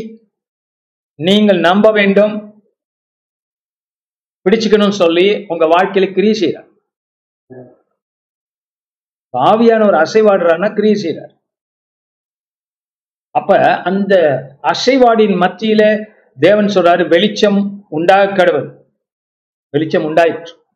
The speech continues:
So, உங்க வாழ்க்கையில ஒரு வெளிச்சம் வந்துச்சு. இந்த பூமியை போல நீங்க இருந்தீங்க, ஆனால் தேவன் வெளிச்சத்தை உண்டாக்கினார் உங்க வாழ்க்கையில. வெளிச்சம்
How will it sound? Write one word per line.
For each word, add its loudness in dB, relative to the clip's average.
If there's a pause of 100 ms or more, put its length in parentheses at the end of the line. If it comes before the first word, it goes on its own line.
(920)
So, 0
உங்க 2 (120)
வாழ்க்கையில 2
ஒரு 2
வெளிச்சம் 0
வந்துச்சு. -6 (2250)
இந்த -2
பூமியை 2
போல 2
நீங்க 2
இருந்தீங்க, 0 (1900)
ஆனால் 0
தேவன் 2
வெளிச்சத்தை 0
உண்டாக்கினார் 0
உங்க 0
வாழ்க்கையில. 0 (1300)
வெளிச்சம் 2